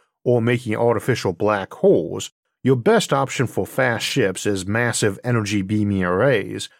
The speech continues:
and indeed these circumvent the rocket equation and thus allow even faster travel than black hole drives or antimatter, but with less independence as you rely on the beam from elsewhere, though they could be used in tandem.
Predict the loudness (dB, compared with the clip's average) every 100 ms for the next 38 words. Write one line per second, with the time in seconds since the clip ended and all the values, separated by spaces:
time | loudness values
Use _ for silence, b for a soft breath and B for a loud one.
0 | b _ 0 2 4 4 4 4 2 2
1 | 0 0 2 2 2 0 0 0 0 -4
2 | -2 -2 -2 -2 -4 -6 _ 0 2 2
3 | 2 0 0 0 2 2 0 -2 -2 -2
4 | -2 -6 -2 0 2 2 0 0 -2 0
5 | 0 0 2 2 2 2 2 0 0 0
6 | 0 0 -2 -2 -4 -8 -12 _ _ _
7 | 0 2 4 2 2 2 0 -2 -2 -2
8 | -2 2 2 2 2 2 2 2 4 4
9 | 2 0 -2 -4 -4 -2 0 -2 -4 -4
10 | 0 0 0 0 -2 -2 -6 0 2 2
11 | 2 2 2 2 2 2 0 -8 -4 -2
12 | -2 -4 -10 -14